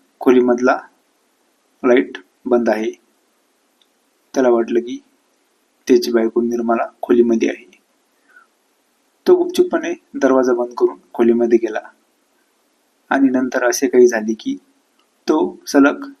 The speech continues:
न थांबता, शालूला सर्व काही माहिती होतं, पण तिने जेव्हापासून प्रीतम आणि निर्मलेच्या खोलीमध्ये डोकावून बघितलं होतं, तिचं मन बदललेलं होतं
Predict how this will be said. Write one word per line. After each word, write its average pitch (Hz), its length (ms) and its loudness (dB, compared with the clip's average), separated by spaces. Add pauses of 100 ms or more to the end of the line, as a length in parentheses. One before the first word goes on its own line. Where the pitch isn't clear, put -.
(440)
न 131 160 -2
थांबता, 120 360 0 (2250)
शालूला 156 400 2
सर्व 139 260 2
काही 139 220 -4 (140)
माहिती 113 300 -4
होतं, 110 260 -8 (1200)
पण - 160 -4
तिने 160 280 0
जेव्हापासून 143 580 2 (640)
प्रीतम 127 380 0
आणि 123 220 -2 (600)
निर्मलेच्या 165 580 0
खोलीमध्ये 127 500 0 (180)
डोकावून 123 460 0
बघितलं 113 360 0
होतं, 110 260 -10 (880)
तिचं - 200 -2
मन 123 280 -2 (280)
बदललेलं 117 520 2
होतं 110 260 -10